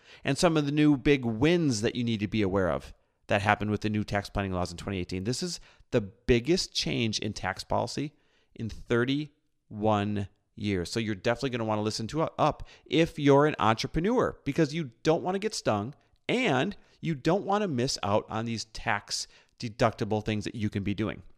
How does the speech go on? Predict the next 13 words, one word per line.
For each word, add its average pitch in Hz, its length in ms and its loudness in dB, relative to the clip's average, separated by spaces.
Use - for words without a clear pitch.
Now, 151 140 6
before 165 240 4
we 220 80 0
get 208 100 0
into 165 100 0
the 127 60 0
conversation, 120 640 -2
here's 233 200 -2
the 196 60 4
cool 180 180 2
thing 160 120 2
about 123 200 0
Diane. 90 320 -2